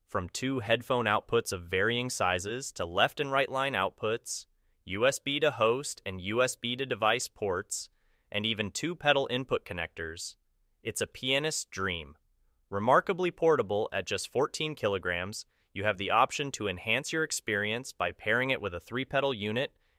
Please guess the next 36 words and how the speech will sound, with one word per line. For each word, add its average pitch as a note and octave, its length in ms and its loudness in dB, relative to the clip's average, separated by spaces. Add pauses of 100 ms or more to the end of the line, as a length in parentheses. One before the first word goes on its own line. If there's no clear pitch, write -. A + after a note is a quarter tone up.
(100)
and B2+ 120 2
an C#3 80 2
optional C3+ 400 2
stand, F#2+ 500 -2 (340)
creating B2 460 0
a F#2+ 80 0
console-style A#2+ 840 2
digital F#2+ 400 -4
piano. F2+ 500 -6 (480)
There's A#2 200 2
even F#3 220 0
a G2+ 60 2
tailored C3 460 0
sound C3 340 2
mode C3 300 0
for - 180 -4
optimizing A#2 680 2
the G2 160 -6
audio F#2 440 2
when G2+ 220 -4
placed G#2 340 0
on G2 120 0
a F#2 60 -2
desktop. F2+ 640 -2 (600)
Now, E2+ 260 -2 (400)
let's B2 260 2
talk A#2+ 300 2
pricing. - 540 -2 (720)
At A#2 140 4
an A2+ 100 0
enticing C#3+ 580 2
seven B2 300 2
hundred C3+ 300 -2
and G2+ 140 -2
twenty-two C3 480 -2
dollars, B2+ 540 2